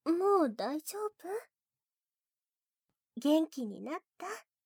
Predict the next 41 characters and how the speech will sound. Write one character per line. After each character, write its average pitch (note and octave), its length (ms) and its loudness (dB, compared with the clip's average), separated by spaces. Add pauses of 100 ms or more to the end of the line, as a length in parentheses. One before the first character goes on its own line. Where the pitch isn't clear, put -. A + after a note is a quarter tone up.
(2500)
う E4+ 80 2 (880)
ん、 C#4 40 0
よ C#4+ 120 0
か G4+ 180 -8
っ G#4 40 -6 (180)
た。 F#4+ 80 -12 (1700)
ま A#3+ 200 -4
た D#4 300 -8 (720)
悲 C#4+ 160 4
し - 160 -2
か D#4+ 100 0
っ B3+ 100 -4
た - 100 -12
り G3 140 -12
辛 C#4+ 300 -6
か - 140 -6
っ - 80 -10
た F4 120 -2
り D4+ 100 2
し - 140 -14
た E4+ 160 -8
ら、 E4 80 -6 (680)
す - 240 4 (160)
ぐ D#4 80 6
お A#3+ 80 0
姉 C#4+ 240 2
ち - 120 -8
ゃ A#3+ 60 -4
ん G#3 100 -10
に A3 180 -12 (100)
言 F4+ 100 -2
っ E4+ 40 -10
て E4+ 40 -14
ね。 F4+ 60 -10 (1300)
ず A3+ 140 -4
っ A#3 40 -6 (280)
と E4 80 -4 (680)
ぎ F4 140 -6
ゅ - 20 -8
ー - 20 -8
っ F4 40 -8